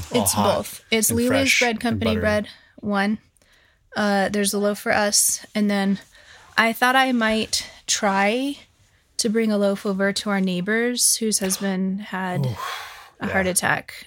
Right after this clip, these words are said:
Speaker 2: um, which, guys, this is a really weird time 'cause in Montana, like, most things are s-, open up and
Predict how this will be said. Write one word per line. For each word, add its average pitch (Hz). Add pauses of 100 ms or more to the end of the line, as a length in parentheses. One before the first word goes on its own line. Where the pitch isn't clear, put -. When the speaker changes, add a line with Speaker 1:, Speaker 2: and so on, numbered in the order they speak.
(120)
Speaker 2:
um, 190
which, - (960)
guys, 233
this 240
is 240
a 240
really 226
weird 208
time 202
'cause 202
in 202
Montana, 190
like, 170
most 196
things 214
are 214
s-, - (140)
open 196
up 196 (200)
and 185